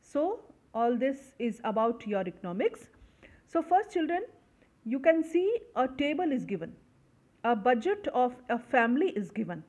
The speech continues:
You can see various items are given, like first daily food, buying two sets of uniform, school stationery, medical expenditure,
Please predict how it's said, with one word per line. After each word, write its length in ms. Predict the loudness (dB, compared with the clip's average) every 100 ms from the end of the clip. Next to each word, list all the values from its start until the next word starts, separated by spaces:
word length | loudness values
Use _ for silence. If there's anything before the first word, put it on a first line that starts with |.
| _
You 140 | -10 -4
can 200 | -2 -2
see 280 | 0 -2 -4 -14 _ -20 -20 -20 -20 _
various 400 | -4 0 0 0 -4
items 480 | -2 0 2 2 2
are 100 | -2
given, 320 | 0 -2 -2 -4 -16 _ _ _ _ _ _ _ _ _ -20 _ _ _ _
like 380 | 6 6 6 -4 -18 -20 _ _
first 440 | 4 4 2 -10 -14 -4
daily 280 | 0 2 0
food, 420 | 0 0 0 -4 -12 -8
buying 440 | -2 2 2 -2 -2
two 160 | -4
sets 300 | 0 0 2
of 140 | -2 0
uniform, 600 | -2 -2 -2 -2 -2 -8 -14 -20 -20 _
school 440 | -20 -6 0 0
stationery, 880 | 0 4 6 6 2 2 2 -2 -2
medical 380 | 0 0 2 0
expenditure, 800 | 0 -2 -2 -2 -2 -2 -2 -2